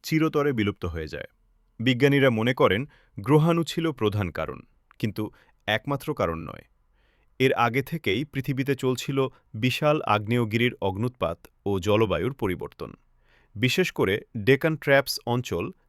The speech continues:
দীর্ঘ সময় ধরে বিষাক্ত গ্যাস ছড়িয়েছিল। এই সব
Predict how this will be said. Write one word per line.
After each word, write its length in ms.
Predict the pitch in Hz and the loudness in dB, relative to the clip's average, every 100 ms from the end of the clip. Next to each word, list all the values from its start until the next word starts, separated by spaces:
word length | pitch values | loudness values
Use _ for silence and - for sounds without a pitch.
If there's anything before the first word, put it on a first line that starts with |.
| - | -4
দীর্ঘ 280 | 113 127 165 | 0 0 -2
সময় 320 | - 151 147 | -4 -2 -2
ধরে 340 | 143 143 101 - _ - | 0 0 0 -2 _ -6
বিষাক্ত 460 | 101 113 147 - 143 | -2 -2 -4 -4 -6
গ্যাস 420 | 92 92 107 - | 2 2 2 -2
ছড়িয়েছিল। 600 | - 92 78 78 - - - _ _ _ _ _ _ - | -8 -6 -6 -10 -12 -14 -14 _ _ _ _ _ _ 0
এই 120 | 131 | 0
সব 220 | - 175 | 2 0